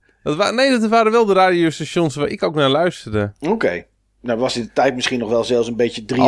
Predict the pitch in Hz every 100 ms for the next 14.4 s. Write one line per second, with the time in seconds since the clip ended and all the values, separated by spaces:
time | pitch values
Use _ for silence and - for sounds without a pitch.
0 | 151 147 127 131 120 117 - _ _ -
1 | 127 117 123 131 117 117 _ _ - 120
2 | - 127 123 120 131 - 123 123 123 _
3 | _ _ _ - 123 123 127 131 131 117
4 | 123 117 - 127 120 117 113 110 _ _
5 | _ _ - 120 - 120 117 113 110 -
6 | - 58 50 - - - _ 123 117 104
7 | 113 - - 120 - 147 - _ _ _
8 | _ _ _ - 147 123 135 135 131 135
9 | 139 147 143 143 143 147 147 165 165 175
10 | 190 - 135 117 123 226 _ _ _ _
11 | _ 127 156 131 92 - _ _ _ _
12 | _ _ _ _ 143 120 147 220 165 131
13 | 117 131 220 226 - 240 262 170 135 -
14 | 117 196 -